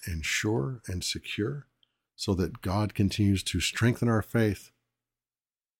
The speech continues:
to forgive us our sins, and to lead us in the path which he would have us follow. Did God really say? Yes. God said, "I love you and I forgive you."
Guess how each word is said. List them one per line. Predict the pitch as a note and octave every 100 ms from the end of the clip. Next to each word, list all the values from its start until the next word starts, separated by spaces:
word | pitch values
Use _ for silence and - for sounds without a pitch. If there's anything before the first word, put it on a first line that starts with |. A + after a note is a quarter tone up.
| -
to | A2
forgive | - F#2 G#2+ G2+
us | -
our | G2+
sins, | - F#2 E2 E2 - - _ _ _
and | F#2+ F2
to | F2+
lead | E2+ F2
us | F2 -
in | F#2
the |
path | - D#2+ D#2 -
which | D2+
he | -
would | D2
have | - C#2+
us | -
follow. | - D2 C#2+ - _ _ _ _ _ _ _ _ _ _ - -
Did | F#2+ F2+
God | G2+ F#2
really | G#2 G2+
say? | F#2 G#2 G2+ G#2+ - _ _ _ _ _ _ _
Yes. | D3+ B2 - - _ _ _ _ _ _ _ _ _ _ -
God | G#2 F#2+
said, | A2 G2
"I |
love | F2 F#2+ G#2+
you | G#2+ G#2 -
and | G2
I | F2 E2+ -
forgive | - E2+ E2+
you." | D#2 D2+